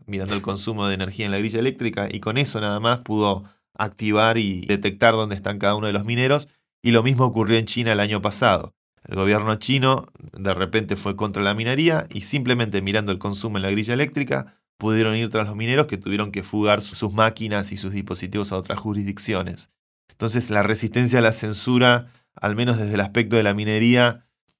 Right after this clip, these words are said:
es un poco crítica cuando Proof of Work delata tanto con el consumo de energía. Y con Ethereum, al poder oficiar de validador sin consumir cantidades enormes de energía, simplemente con una máquina casera conectada a internet todo el tiempo,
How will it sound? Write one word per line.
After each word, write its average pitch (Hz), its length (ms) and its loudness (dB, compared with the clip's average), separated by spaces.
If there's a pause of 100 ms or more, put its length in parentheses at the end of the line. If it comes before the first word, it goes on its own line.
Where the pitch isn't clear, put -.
(120)
es 113 220 -4
un 104 80 -8
poco 110 280 -2
crítica 120 720 2 (140)
cuando 95 460 -2
Proof 101 200 -6
of 101 120 -6
Work 104 200 0
delata 101 580 2
tanto 101 340 0
con 95 100 -2
el 92 60 -4
consumo 101 380 -6
de 104 40 -2
energía. 120 600 0 (460)
Y 104 120 -4
con 117 160 4
Ethereum, 123 580 4 (200)
al 104 180 0
poder 120 340 6
oficiar 110 480 0
de 113 100 4
validador 104 680 4
sin 165 380 0
consumir 120 580 -2
cantidades 101 460 -2
enormes 101 300 -4
de 101 60 0
energía, 98 400 -4
simplemente 110 540 -4
con 101 80 -8
una 104 160 -2
máquina 104 360 -4
casera 98 400 -2
conectada 95 360 -6
a - 20 -4
internet 101 460 -6
todo 117 160 2
el 117 100 -2
tiempo, 117 540 -4